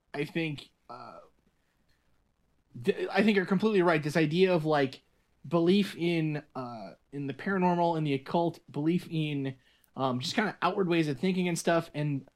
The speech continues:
distrust of expertise is hitting a, a crescendo point almost. And I think that in some ways that's good, because it means that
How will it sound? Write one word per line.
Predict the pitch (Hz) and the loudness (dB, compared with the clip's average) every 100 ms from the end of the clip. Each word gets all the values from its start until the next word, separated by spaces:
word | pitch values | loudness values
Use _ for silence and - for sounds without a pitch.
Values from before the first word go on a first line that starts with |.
| _ _ - - 135 | _ _ -8 -8 2
distrust | 190 196 - - 180 185 - | 4 4 0 2 2 0 -4
of | 156 147 127 | -4 -4 -4
expertise | 165 - 170 135 - 151 165 180 156 | -6 -4 -4 -6 -6 -6 -4 -4 -4
is | 147 135 | -4 -4
hitting | - 156 156 147 | -2 0 2 2
a, | 143 139 | -2 -6
a | |
crescendo | - 139 - 139 156 | -6 -4 -2 0 0
point | 156 - 202 208 | 0 -4 -4 -4
almost. | 196 214 233 330 - - _ _ _ _ - | -4 -4 -2 -4 -8 -16 _ _ _ _ -4
And | 165 170 | -2 0
I | 165 | -2
think | - 196 185 | 0 -2 0
that | 170 165 165 _ _ _ - | 0 0 0 _ _ _ -6
in | 165 | -6
some | - 214 240 | 0 2 4
ways | 240 202 | 6 6
that's | 180 156 | 6 2
good, | 135 - 226 151 131 147 - _ _ - | -4 4 6 6 2 -2 -10 _ _ -2
because | 156 175 | 2 2
it | 165 | 2
means | 170 175 175 143 | 0 0 0 2
that | 156 | 0